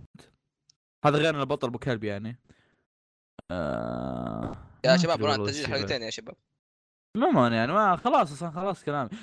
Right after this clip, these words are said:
Speaker 1: ترى عندي سب لهذا وعندي سب لشيئين زيادة بعد يتكلمون عنه.
Speaker 2: لما تسوي حلقة
Speaker 1: ما
Speaker 2: سب
Speaker 1: عليه، ما
Speaker 2: بس
Speaker 1: عليه.
Speaker 2: كذا، نحط فواز فيه.
Speaker 1: والله، سميها سب.
Speaker 2: أيوة، فواز تكلم، كل واحد يتكلم عن شيء.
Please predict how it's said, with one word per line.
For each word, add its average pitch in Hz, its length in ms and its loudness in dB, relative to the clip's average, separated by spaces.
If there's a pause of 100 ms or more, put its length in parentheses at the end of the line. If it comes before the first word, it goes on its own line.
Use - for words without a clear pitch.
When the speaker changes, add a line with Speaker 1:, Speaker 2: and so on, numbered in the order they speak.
Speaker 1:
ترى 180 180 4
عندي 196 380 0
سب 190 320 -6
لهذا 180 500 0
وعندي 175 340 -6
سب 156 280 -6
لشيئين 165 420 -4
زيادة 117 300 -2
بعد 101 160 -10
يتكلمون 104 380 -20
عنه. 101 180 -18
Speaker 2:
لما 226 140 -2
تسوي 208 160 2
حلقة 170 180 4
Speaker 1:
ما - 60 0
Speaker 2:
سب 156 160 -2
Speaker 1:
عليه، 120 100 -8
ما 131 60 -4
Speaker 2:
بس - 160 -14
Speaker 1:
عليه. 117 80 -10
Speaker 2:
كذا، - 140 -12
نحط - 160 -20
فواز 113 240 -8
فيه. - 200 -18 (240)
Speaker 1:
والله، 123 360 2 (140)
سميها 139 260 2
سب. 131 300 0 (540)
Speaker 2:
أيوة، 131 280 0 (160)
فواز 151 220 2
تكلم، 151 200 -4
كل 185 120 -6
واحد 160 140 2
يتكلم 131 200 -4
عن 117 100 -10
شيء. - 220 -16